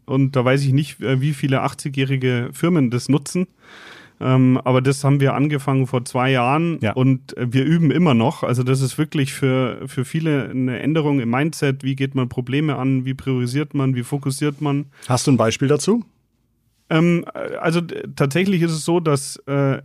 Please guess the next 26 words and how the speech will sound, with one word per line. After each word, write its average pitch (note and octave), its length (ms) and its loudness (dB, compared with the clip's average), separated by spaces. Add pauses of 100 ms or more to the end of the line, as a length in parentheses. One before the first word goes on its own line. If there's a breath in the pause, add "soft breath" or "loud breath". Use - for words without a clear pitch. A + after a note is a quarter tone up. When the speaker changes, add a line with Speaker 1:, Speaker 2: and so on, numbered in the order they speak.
(200)
Speaker 1:
für - 240 0
mich F#3 320 2
der C#3+ 140 0
größte D#3 280 0
Unterschied D#3+ 480 0
ist, D#3+ 220 -4
dass C3 160 0
ich C#3 220 -6
nicht E3 320 -2
mehr D3+ 320 0
so D3+ 300 -2
tief F3+ 480 -4
in D3 160 0
allen C#3 260 0
Themen C#3 280 2
drin B2+ 300 0
bin, F3 220 0
wenn C3 120 4
sie C3 140 0
umgesetzt F3 600 -2
werden, F3+ 380 -2 (400 loud breath)
sondern C#3+ 340 2
eher C#3 260 2
in B2+ 80 2
der B2 120 2
Planung. D3 580 0